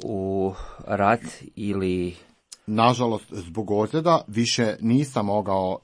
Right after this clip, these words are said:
Speaker 2: biti na prvoj, na prvoj liniji obrane. Uključio sam se, e, u, u djelatni sastav Hrvatske vojske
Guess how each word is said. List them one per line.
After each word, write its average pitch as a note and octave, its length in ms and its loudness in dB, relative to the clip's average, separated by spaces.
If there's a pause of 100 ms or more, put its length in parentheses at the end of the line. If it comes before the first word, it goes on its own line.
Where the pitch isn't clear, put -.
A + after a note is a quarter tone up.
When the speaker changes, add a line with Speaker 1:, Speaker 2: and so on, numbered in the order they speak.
Speaker 2:
biti G2+ 420 -6
na G2+ 120 -6
prvoj, G2+ 480 -6
na G2 180 -8
prvoj G#2 300 -6
liniji G2+ 280 -4
obrane. F3+ 420 -2
Uključio B2 520 -2
sam G2+ 180 -6
se, - 180 -8
e, G2+ 160 -2 (500)
u, G2+ 340 -2 (460)
u G2+ 100 -4
djelatni G2+ 420 0
sastav G#2+ 360 -4
Hrvatske G#2 420 -8
vojske D#3 440 0